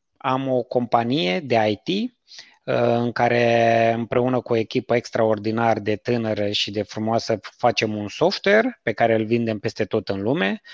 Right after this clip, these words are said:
un produs cu, pe care îl vindem cu o valoare adăugată mare și reușim să facem asta pe toate continentele, mai puțin în Antarctica, și de care suntem foarte mândri.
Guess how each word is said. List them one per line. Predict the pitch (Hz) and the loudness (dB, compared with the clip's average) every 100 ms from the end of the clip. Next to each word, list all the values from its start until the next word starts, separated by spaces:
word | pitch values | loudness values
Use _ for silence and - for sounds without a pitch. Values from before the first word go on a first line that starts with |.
| - - - - | -20 -20 -14 -4
un | 127 | -2
produs | 120 117 113 143 139 | 0 0 2 0 0
cu, | - 127 120 117 - | -4 -2 -2 -2 -6
pe | 127 | -4
care | 123 120 | 0 2
îl | 117 | 2
vindem | 123 135 120 | 2 2 0
cu | - | 2
o | 120 110 | 2 4
valoare | 113 117 123 | 4 6 6
adăugată | 113 113 104 117 120 | 4 2 2 2 2
mare | 104 104 101 127 175 | -2 -2 -2 0 0
și | 180 - 123 117 113 110 | 0 -2 0 0 2 0
reușim | 107 113 110 - 131 | 2 0 0 -2 -4
să | 120 | -4
facem | - 117 120 | -2 -2 -2
asta | 120 - | -4 -2
pe | 110 110 | -2 -2
toate | 123 117 | -2 -2
continentele, | 110 113 107 110 110 107 104 | -4 -6 -6 -6 -4 -2 -2
mai | 101 104 | -2 -6
puțin | - - 110 | -6 -6 -4
în | 104 | -4
Antarctica, | 98 90 101 - 101 139 170 | -6 -4 -6 -6 -4 0 0
și | 107 | -2
de | |
care | 101 110 | -2 -2
suntem | 101 - 98 | -2 -6 -4
foarte | 107 101 101 | -2 -2 -4
mândri. | 92 90 113 214 | -8 -8 -4 -6